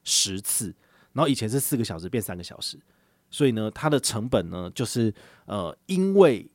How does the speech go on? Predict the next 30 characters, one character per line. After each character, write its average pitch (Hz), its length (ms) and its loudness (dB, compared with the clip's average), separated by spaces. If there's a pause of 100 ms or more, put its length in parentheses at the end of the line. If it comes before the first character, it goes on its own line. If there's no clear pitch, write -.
(140)
改 87 160 -2
成 104 160 -6
这 135 80 0
个 139 40 4
样 123 120 0
子 98 80 -8
之 117 100 -2
后， 117 120 0
它 117 120 -8
当 113 140 -4
然 95 100 -6
就 - 80 -6
大 110 160 -4
大 107 120 -4
的 95 80 -4
缩 101 200 -8
减 - 180 -18
了， - 60 -20
因 135 60 -10
为 147 60 -2
会 175 160 2
使 - 180 0
用 127 100 -4
的 113 80 -4
人 87 120 -8
就 117 80 -10
变 120 160 -4
少 - 220 -12
了 - 140 -20
嘛。 87 100 -20